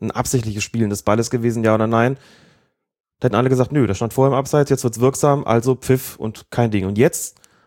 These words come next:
heißt es plötzlich, „Wie kann das denn sein?“ So, es ist ja einfach nur mal wichtig, so zu wissen,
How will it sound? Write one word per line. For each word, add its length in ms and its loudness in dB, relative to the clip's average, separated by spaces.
heißt 180 0
es 100 -8
plötzlich, 300 0
„Wie 80 -2
kann 200 0
das 180 0
denn 140 2
sein?“ 280 -2
So, 180 -4
es 160 -2
ist 120 -2
ja 80 2
einfach 280 -2
nur 60 -2
mal 160 4
wichtig, 280 -2
so 120 0
zu 180 -2
wissen, 280 0